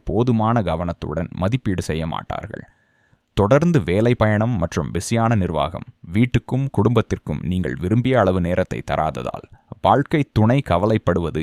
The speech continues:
இயல்பானது. இந்த கவலைக்கு பதிலாக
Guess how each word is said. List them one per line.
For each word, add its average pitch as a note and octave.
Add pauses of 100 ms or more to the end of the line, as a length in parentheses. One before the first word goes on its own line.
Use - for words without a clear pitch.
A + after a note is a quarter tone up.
இயல்பானது. G#2+ (920)
இந்த A#2+
கவலைக்கு G2
பதிலாக F2